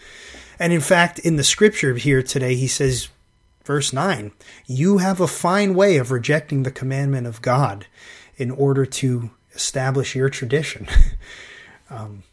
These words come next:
so let's not let our preferences, uh, trump Jesus's word to us. And interestingly, it's not just a matter of hypocrisy, as bad as that is. That's the real problem.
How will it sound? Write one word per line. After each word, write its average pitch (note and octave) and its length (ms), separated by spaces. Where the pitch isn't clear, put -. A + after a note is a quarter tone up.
so D3+ 320
let's C#3+ 380
not E3 240
let D3+ 140
our C3+ 160
preferences, A#2 1080
uh, A#2 160
trump C#3+ 400
Jesus's C3+ 640
word A2+ 420
to D3 260
us. - 340
And G3+ 220
interestingly, F#3+ 520
it's D#3 200
not A3+ 200
just A3+ 240
a F3+ 60
matter D#3 300
of A#2 120
hypocrisy, - 920
as B2+ 160
bad D3 240
as A#2 100
that A2+ 220
is. G2+ 540
That's - 220
the A2+ 140
real D#3+ 320
problem. F#2+ 480